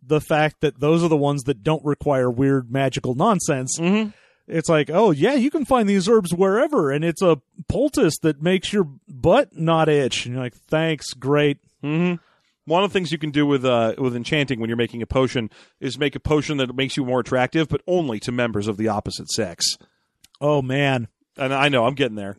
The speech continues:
Speaker 1: Okay, good. I
Speaker 2: I
Speaker 1: was
Speaker 2: didn't
Speaker 1: gonna
Speaker 2: for-,
Speaker 1: say, I
Speaker 2: I
Speaker 1: hope
Speaker 2: didn't,
Speaker 1: we get to that.
Speaker 2: I didn't forget. We're almost there, 'cause we're pretty much done with everything but, like, combat mechanics, which, let's face it, I know people get mad at us for not doing the combat mechanics to a very great degree.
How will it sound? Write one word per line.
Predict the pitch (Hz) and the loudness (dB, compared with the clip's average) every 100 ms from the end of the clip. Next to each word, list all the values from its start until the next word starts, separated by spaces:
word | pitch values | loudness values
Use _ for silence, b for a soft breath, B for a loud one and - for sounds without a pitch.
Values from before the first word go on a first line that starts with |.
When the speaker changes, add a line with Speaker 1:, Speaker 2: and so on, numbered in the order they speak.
| 226 | 2
Speaker 1:
Okay, | 214 233 185 | 2 4 0
good. | 160 165 147 | 2 0 2
I | |
Speaker 2:
I | 143 | 0
Speaker 1:
was | - | 0
Speaker 2:
didn't | 135 | 0
Speaker 1:
gonna | 294 240 | 2 2
Speaker 2:
for-, | |
Speaker 1:
say, | - 214 | 4 2
I | 180 202 | 4 0
Speaker 2:
I | |
Speaker 1:
hope | 135 147 | 4 4
Speaker 2:
didn't, | 160 | 4
Speaker 1:
we | 190 | 0
get | 165 175 | 2 0
to | - | 2
that. | 165 156 | 2 2
Speaker 2:
I | 139 | 4
didn't | 160 165 | 0 0
forget. | 165 147 123 117 | -6 -2 -2 0
We're | 147 | 4
almost | 208 185 - | 4 4 2
there, | 139 113 92 | 0 0 -2
'cause | 139 | -2
we're | 131 | 0
pretty | 156 208 | 2 4
much | 180 - | 4 4
done | 151 | 2
with | 143 135 | 4 2
everything | 131 127 120 | 2 0 -2
but, | 127 | 0
like, | 123 120 - b b b _ | 0 0 -4 b b b _
combat | - 147 131 131 | 0 0 4 2
mechanics, | 131 - 135 127 117 | 0 -4 -4 -4 -4
which, | 147 139 | -4 -2
let's | 147 - | -4 -2
face | 170 156 147 | 0 2 2
it, | 156 | 0
I | |
know | 143 147 | 2 2
people | 151 143 | 0 0
get | 131 | 0
mad | 123 127 | 0 0
at | |
us | 123 | -2
for | 135 | -2
not | 127 | -2
doing | 131 | 0
the | 123 | -2
combat | 123 120 123 | -2 0 0
mechanics | 120 131 127 117 - | -2 -2 -2 -2 -6
to | - 135 | -4 -2
a | 120 | -2
very | 107 127 127 | -2 0 2
great | 127 | 0
degree. | 117 131 131 | 0 0 -2